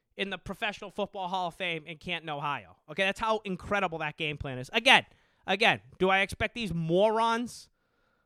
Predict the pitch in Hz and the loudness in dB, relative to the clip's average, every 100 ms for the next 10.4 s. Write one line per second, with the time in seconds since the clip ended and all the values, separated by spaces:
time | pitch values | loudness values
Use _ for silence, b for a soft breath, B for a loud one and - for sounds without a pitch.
0 | _ 202 196 185 170 - 196 202 214 214 | _ 0 0 0 -6 -2 2 2 2 0
1 | 214 214 233 220 220 214 202 220 220 214 | 0 -2 0 0 0 -2 -2 -2 -2 -4
2 | 208 190 147 - 185 165 - 110 104 _ | 0 2 0 -2 0 0 -2 -16 -18 _
3 | 156 - 190 143 160 190 196 185 - 202 | -18 -4 -2 2 2 2 2 -2 -4 -4
4 | 180 170 180 185 175 - 190 - 151 170 | -4 -2 -2 0 -2 0 -2 -2 -10 -4
5 | 165 170 175 165 143 147 156 156 185 180 | 0 2 2 0 -10 -10 -8 -2 0 2
6 | 175 165 151 - 190 175 147 175 170 170 | 0 -2 -6 -8 -8 -8 -8 -6 -4 -2
7 | 165 160 151 b b b - 190 175 175 | -2 -4 -8 b b b -8 -8 -6 -4
8 | 151 110 - 143 202 208 202 _ _ _ | -4 -6 -16 -6 -2 -2 -4 _ _ _
9 | _ _ _ _ _ _ _ 143 147 196 | _ _ _ _ _ _ _ -4 2 6
10 | 190 190 170 123 | 8 6 2 0